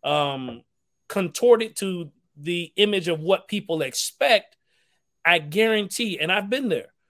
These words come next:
where you have all of these external expectations and, you know, you are this person for this, you, you going and you have all these different,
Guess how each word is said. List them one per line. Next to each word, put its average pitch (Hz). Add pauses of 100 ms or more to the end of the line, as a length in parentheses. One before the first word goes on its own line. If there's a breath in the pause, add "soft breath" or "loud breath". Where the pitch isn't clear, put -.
(160)
where 160
you 185
have 185
all 208
of 202
these 196
external 208
expectations 185
and, 147 (280)
you 180
know, 165
you 185
are 165
this 175
person 190
for 170
this, 185
you, 147
you 165
going 226
and 175
you 190
have 190
all 190
these 185
different, 185